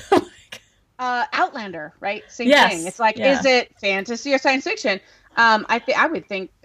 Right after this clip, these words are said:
Speaker 2: Diana would say it's science fiction. Um, so, uh, yeah, uh, it is very interesting how, how much science, quote unquote, 'cause again, time travel's not real. <laughs> It's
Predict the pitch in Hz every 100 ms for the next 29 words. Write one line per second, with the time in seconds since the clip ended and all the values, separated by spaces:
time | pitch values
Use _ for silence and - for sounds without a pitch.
0 | - - 160 208 180 175 - 156 160 -
1 | - - - 123 117 - 180 - - 185
2 | - 170 175 170 - - - - 247 220
3 | 214 - _ - - - 294 302 440 294
4 | 160 - - - - 220 220 208 208 254
5 | 339 269 262 247 339 349 - 226 214 220
6 | - 202 240 262 - 311 320 339 - -
7 | - 254 294 202 - - 202 196 190 202
8 | 185 247 247 240 277 220 - - 294 -
9 | 277 302 294 302 370 359 349 427 466 466
10 | 370 233 _ _ - 571 762 587 605 622
11 | 719 554 698 -